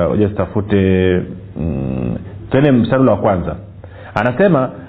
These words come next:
Bwana akamtokea Abrahamu karibu na mialoni ya Mamre alipokuwa ameketi mlangoni pa hema yake mchana wakati wa hari.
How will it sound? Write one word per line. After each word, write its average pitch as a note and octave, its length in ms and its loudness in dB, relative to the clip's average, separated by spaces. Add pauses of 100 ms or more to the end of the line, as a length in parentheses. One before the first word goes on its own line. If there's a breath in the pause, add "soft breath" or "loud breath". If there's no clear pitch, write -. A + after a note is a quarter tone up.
(140)
Bwana E3+ 340 4
akamtokea C3+ 680 2
Abrahamu B2+ 580 0
karibu C3+ 440 0
na A2 260 2
mialoni A2+ 680 4
ya G2+ 80 4
Mamre G2+ 500 2
alipokuwa G#2+ 500 2
ameketi G#2 520 0
mlangoni G2+ 480 2
pa G#2+ 180 0
hema C3 460 0 (260)
yake A2+ 320 2
mchana B2+ 420 0
wakati G#2+ 520 0
wa F#2 160 0
hari. F2 260 0